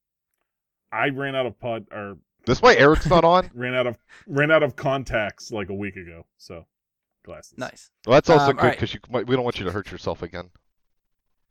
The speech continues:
Speaker 3: <laughs>
Speaker 1: I did hurt myself pretty bad putting in contacts the one time. It was
Speaker 2: R I P.
Speaker 1: pretty awful. I was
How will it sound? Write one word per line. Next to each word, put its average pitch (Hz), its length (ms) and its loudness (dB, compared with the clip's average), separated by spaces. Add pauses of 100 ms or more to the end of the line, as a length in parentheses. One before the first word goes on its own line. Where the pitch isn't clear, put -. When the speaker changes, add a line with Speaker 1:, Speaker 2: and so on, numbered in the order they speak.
(280)
Speaker 3:
<laughs> - 80 -10 (1800)
Speaker 1:
I 127 80 -2
did 143 340 6 (1040)
hurt 131 180 -12
myself 123 300 -10
pretty 120 180 -8
bad 120 300 -6
putting 107 220 -14
in 98 140 -18
contacts 98 460 -14
the 98 80 -20
one 87 140 -20
time. 87 260 -20
It - 120 -20
was 87 120 -20
Speaker 2:
R 113 140 4
I 123 100 6
P. 110 300 -4
Speaker 1:
pretty 101 220 -12
awful. 110 280 -10
I 85 40 -20
was 92 220 -20